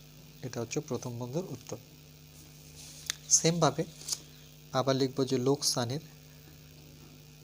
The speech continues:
আঠারোশো টাকার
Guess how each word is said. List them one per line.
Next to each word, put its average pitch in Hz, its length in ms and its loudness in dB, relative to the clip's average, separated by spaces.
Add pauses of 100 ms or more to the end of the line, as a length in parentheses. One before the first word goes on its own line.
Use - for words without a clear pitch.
(2500)
আঠারোশো 156 480 2
টাকার 135 360 0